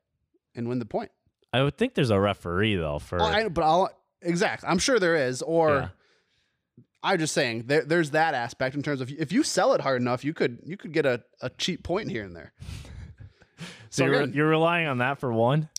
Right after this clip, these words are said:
Speaker 2: point, you think?
Speaker 1: I'm saying I, I could be like, "Dude, I could easily hit that," when in reality I couldn't have hit that, but it's, it's food for thought.
Speaker 2: It is interesting how the squash players have to move around in that little space, you know?
Speaker 1: So I'm saying I, I could, I, I could finagle.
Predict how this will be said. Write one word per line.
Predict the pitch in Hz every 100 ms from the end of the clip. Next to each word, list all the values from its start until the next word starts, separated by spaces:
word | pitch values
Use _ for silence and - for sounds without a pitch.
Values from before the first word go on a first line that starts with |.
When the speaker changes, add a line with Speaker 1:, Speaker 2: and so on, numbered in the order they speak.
| _ _ -
Speaker 2:
point, | 143 143
you | 143
think? | 151 170 _ -
Speaker 1:
I'm | 226
saying | - 415
I, | 208 -
I | 185
could | 202 139 143
be | 175
like, | 143 117
"Dude, | 330 120 - -
I | 156
could | - 175
easily | 160 220 208 147
hit | 190 -
that," | 98 78 -
when | 139
in | 127
reality | 131 131 117
I | 113
couldn't | - 151
have | 110
hit | 98
that, | 101 104
but | 110 101 - _ _ _ _ _ _ _ _ _ _ _ _ -
it's, | 170
it's | 180 -
food | - 285
for | -
thought. | 190 139 101 - -
Speaker 2:
It | 143
is | 208 175
interesting | 139 127 117
how | 107
the | 95
squash | - 101 92
players | 104 92
have | 92
to | 90
move | 90 90
around | 85 82 85 85
in | 78
that | 78 -
little | 92 87 76 - - _ _ _ _ _
space, | - 98 87 78 -
you | 80
know? | 78 78 85 - _ _
Speaker 1:
So | - 233
I'm |
saying | 330 381 294
I, | 240 185
I |
could, | 214 233 160
I, | 175 -
I | -
could | 156 170
finagle. | - 139 98 104 123